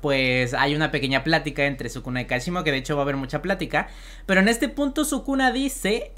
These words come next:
que eso del amor, ¿no? De que en el pasado alguien trató de enseñarle el amor,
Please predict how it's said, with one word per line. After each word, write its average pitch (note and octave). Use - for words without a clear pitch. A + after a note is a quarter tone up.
que F3+
eso C#4
del A3+
amor, E3+
¿no? F3
De G3
que D#3+
en D3+
el D3+
pasado A3
alguien F#3+
trató D#3
de G#3
enseñarle F#3+
el F3+
amor, G#3